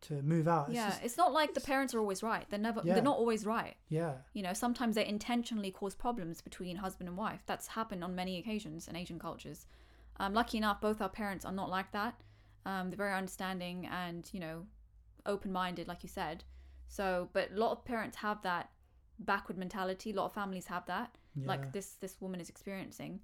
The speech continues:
Speaker 2: and they intentionally cause problems between the husband and wife.
Speaker 1: Yeah, sometimes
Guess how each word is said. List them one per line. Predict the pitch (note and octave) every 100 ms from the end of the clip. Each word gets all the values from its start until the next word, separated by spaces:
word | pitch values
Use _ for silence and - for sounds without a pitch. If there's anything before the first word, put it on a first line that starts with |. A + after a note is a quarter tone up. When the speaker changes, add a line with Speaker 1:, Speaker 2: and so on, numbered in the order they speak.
| - - G3+
Speaker 2:
and | G3+
they | G#3+
intentionally | G#3 G#3 A3+ A3 G#3 F#3
cause | - G#3 F#3+ F#3
problems | - - E3+ F3 -
between | F#3 F3+ F3
the |
husband | F3+ F3+ F3
and | E3
wife. | F#3 - - - -
Speaker 1:
Yeah, | D3 C3+ C3
sometimes | - G#3+ A3+ C4+